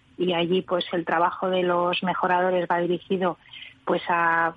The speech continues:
conseguir una mayor productividad, a conseguir, eh, mejorar la eficiencia de, de los recursos, produciendo más con menos. Tenemos también, eh, que incorporar resistencias,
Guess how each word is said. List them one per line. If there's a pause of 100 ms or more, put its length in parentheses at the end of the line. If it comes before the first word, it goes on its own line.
(120)
conseguir
una
mayor
productividad,
a
conseguir, (320)
eh,
mejorar
la
eficiencia
de,
de
los
recursos,
produciendo
más
con
menos. (520)
Tenemos
también,
eh,
que
incorporar
resistencias,